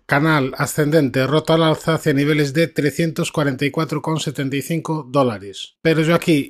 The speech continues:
solo la vigilaría en caso de superar el nivel de doscientos setenta y cinco con sesenta y siete. Es decir, esperaría a que rompiese este rectángulo amarillo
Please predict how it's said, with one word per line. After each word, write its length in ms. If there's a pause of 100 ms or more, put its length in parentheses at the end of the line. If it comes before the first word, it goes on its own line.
(120)
solo 560
la 120
vigilaría 760
en 160
caso 340
de 80
superar 480
el 140
nivel 320
de 300
doscientos 840
setenta 460
y 60
cinco 360
con 180
sesenta 440
y 80
siete. 500
Es 140
decir, 280
esperaría 720
a 120
que 100
rompiese 680
este 320
rectángulo 840
amarillo 720